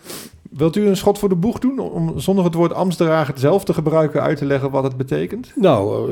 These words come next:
Speaker 2: eh, het woord ambtsdrager kun je ontleden. Je draagt het ambt. Dat wil zeggen, je, je, je besteedt een deel van je tijd aan werken in de kerk. In, binnen een ambt. En dat was in mijn,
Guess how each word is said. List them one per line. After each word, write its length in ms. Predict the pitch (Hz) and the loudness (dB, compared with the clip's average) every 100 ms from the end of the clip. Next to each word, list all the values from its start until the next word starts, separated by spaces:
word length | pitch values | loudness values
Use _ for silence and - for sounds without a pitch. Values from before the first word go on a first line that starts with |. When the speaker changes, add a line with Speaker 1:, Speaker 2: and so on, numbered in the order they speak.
| 123 | -4
Speaker 2:
eh, 80 | 117 | -4
het 100 | 120 | 0
woord 200 | 123 120 | 2 2
ambtsdrager 500 | 127 107 123 104 95 | 0 2 2 2 2
kun 120 | 131 | 2
je 120 | 104 | 4
ontleden. 480 | 101 104 127 165 143 | 2 4 4 4 2
Je 120 | 117 | 0
draagt 420 | 98 110 104 - | 0 2 2 0
het 160 | 101 - | -8 -2
ambt. 500 | 127 156 175 - - _ _ _ _ | 0 0 -2 -14 -18 _ _ _ _
Dat 140 | - - | -2 2
wil 120 | 110 | 4
zeggen, 280 | 110 104 104 | 4 4 4
je, 320 | 101 104 101 | 4 2 2
je, 260 | 101 98 98 | 0 0 0
je 160 | 98 | 0
besteedt 580 | 92 104 127 113 120 104 | -2 -8 -4 -2 2 0
een 80 | 90 | 2
deel 200 | 110 110 | 0 0
van 180 | - 101 | 0 -2
je 120 | 95 | -2
tijd 440 | - 101 95 - - _ - - _ | 0 0 0 -6 -16 _ -20 -20 _
aan 280 | - 104 87 | -6 -4 -2
werken 420 | 95 101 101 110 101 | 2 2 2 0 0
in 100 | 98 | -2
de 80 | |
kerk. 460 | - 113 135 165 - _ _ _ _ _ _ _ _ - | -2 -2 0 -4 -10 _ _ _ _ _ _ _ _ 0
In, 320 | 151 110 98 | 2 2 2
binnen 260 | 131 113 95 | 2 4 2
een 180 | 85 | -2
ambt. 400 | - 131 151 - | 0 0 -2 -6
En 260 | - 127 104 | -4 -2 -2
dat 180 | 110 90 | 0 0
was 180 | 92 92 | 0 0
in 100 | 92 | 0
mijn, 480 | 95 95 104 98 | 2 0 -2 -6